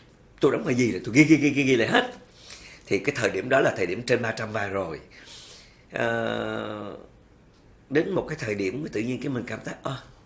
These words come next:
sao tất cả đối với mình sao nó hình như có vẻ nó phù du,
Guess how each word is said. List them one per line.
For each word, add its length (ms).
sao 220
tất 160
cả 160
đối 200
với 100
mình 200
sao 120
nó 100
hình 140
như 100
có 140
vẻ 120
nó 100
phù 280
du, 300